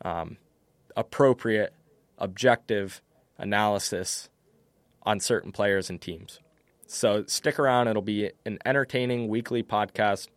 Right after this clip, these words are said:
also diving into important teams and, uh, conversations about the fantasy season.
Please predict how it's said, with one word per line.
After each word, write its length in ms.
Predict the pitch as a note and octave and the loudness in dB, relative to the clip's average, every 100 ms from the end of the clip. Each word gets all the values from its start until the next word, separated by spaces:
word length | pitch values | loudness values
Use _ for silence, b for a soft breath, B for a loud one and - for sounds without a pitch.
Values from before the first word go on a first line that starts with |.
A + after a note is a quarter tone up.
| _ _ _ _ _ - - | _ _ _ _ _ -10 4
also 500 | A#2+ - B2 A2 - - - | 4 6 2 2 -2 -16 -6
diving 380 | - A#2 A2+ A2 | 2 4 4 2
into 440 | A2 G#2 A2 G#2 - b b _ | -2 -4 -4 -4 -6 b b _
important 480 | G#2 - C#3+ G#2+ A#2+ | -16 2 2 2 -4
teams 500 | - C3+ C3+ C3 - b b b - | -4 -2 -2 -2 -6 b b b -8
and, 400 | G#2+ G#2+ G#2+ G#2+ | 0 2 2 2
uh, 300 | G2 G2 G2 | 0 0 -2
conversations 800 | - B2 A#2 - A2+ - F#2 F2+ - | 0 0 0 -2 -4 -4 -8 -10 -10
about 280 | G2+ F#2 - | -4 -4 -2
the 220 | G2 F2+ | -4 -4
fantasy 480 | - A2+ G2 - F#2 | -6 -4 -4 -4 -10
season. 420 | - F#2+ E2 - | -8 -10 -10 -14